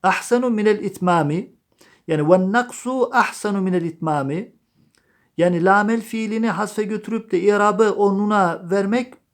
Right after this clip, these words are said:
lamel fiilini zikretmekten daha iyidir. Kâle Aliyyun kerramallahu vechehu. Bazı kitaplarda Hazreti Peygamber söylemiştir.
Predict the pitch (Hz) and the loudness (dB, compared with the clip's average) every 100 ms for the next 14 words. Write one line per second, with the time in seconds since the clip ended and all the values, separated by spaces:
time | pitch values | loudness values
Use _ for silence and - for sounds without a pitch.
0 | _ _ _ - 185 202 220 240 - 208 | _ _ _ 2 4 4 2 0 -2 -6
1 | 208 202 208 190 165 202 - 185 185 185 | -4 -2 -2 -4 -6 -6 -2 -2 -4 -8
2 | 180 - 202 180 180 175 175 147 156 156 | -8 -6 -4 0 2 2 0 0 -4 -6
3 | _ _ - 220 226 202 185 208 220 165 | _ _ 0 2 4 2 2 0 -2 -2
4 | 175 202 - _ _ _ _ _ _ _ | -2 -4 -10 _ _ _ _ _ _ _
5 | _ _ _ _ _ _ _ _ _ _ | _ _ _ _ _ _ _ _ _ _
6 | _ 160 175 180 180 180 170 170 165 139 | _ -4 -2 0 0 0 0 0 0 -2
7 | 139 165 220 _ _ _ _ _ _ _ | -2 -2 -6 _ _ _ _ _ _ _
8 | _ _ _ _ - 165 185 180 156 165 | _ _ _ _ -6 2 2 2 -4 -8
9 | 156 156 156 165 165 165 - 170 160 156 | -4 -4 -2 -4 -6 -10 -10 -6 -4 -4
10 | 156 151 - - _ _ _ _ _ _ | -4 -6 -8 -18 _ _ _ _ _ _
11 | _ _ _ _ _ _ _ - - 139 | _ _ _ _ _ _ _ -14 -8 -6
12 | 131 120 - 190 - | -6 -10 -6 -6 -8